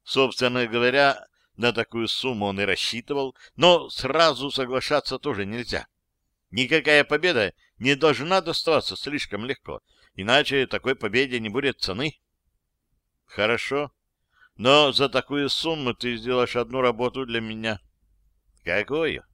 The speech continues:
«Нужно навестить одного человека.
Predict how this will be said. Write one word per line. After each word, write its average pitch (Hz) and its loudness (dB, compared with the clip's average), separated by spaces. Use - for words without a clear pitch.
«Нужно 139 2
навестить 139 0
одного 127 -2
человека. 131 -4